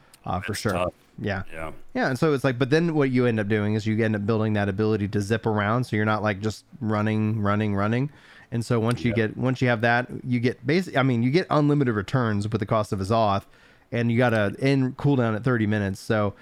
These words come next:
Speaker 1: uh, ultimately, the goal in my mind would be I would save up and get three houses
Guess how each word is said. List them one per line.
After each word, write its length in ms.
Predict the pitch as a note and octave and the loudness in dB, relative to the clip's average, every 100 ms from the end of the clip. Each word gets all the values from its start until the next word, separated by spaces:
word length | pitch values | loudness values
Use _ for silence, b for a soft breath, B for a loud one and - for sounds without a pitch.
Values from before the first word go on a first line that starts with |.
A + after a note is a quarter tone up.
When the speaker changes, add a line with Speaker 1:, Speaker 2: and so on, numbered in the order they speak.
| B B B | B B B
Speaker 1:
uh, 180 | G#2+ G#2 | -2 2
ultimately, 600 | F3 F#3+ A3+ F#3+ B2+ B2 | 0 2 2 2 2 2
the 100 | A#2 | 2
goal 260 | A2+ A#2+ A#2+ | 2 2 2
in 80 | |
my 160 | A2 A#2+ | 2 2
mind 280 | C3 A2+ G#2 | 2 0 0
would 100 | G2+ | 0
be 160 | G#2+ A2 | 0 0
I 160 | A2 | 0
would 220 | C3+ C3+ G2+ | 2 0 -2
save 240 | C3 A#2+ | -2 0
up 160 | A2+ A2+ | 0 0
and 100 | A2 | 0
get 160 | G2+ | -2
three 200 | - A#2+ | -2 0
houses 760 | A2 A2 A#2+ A2 G2+ G2 - | 2 0 0 -2 -2 -4 -12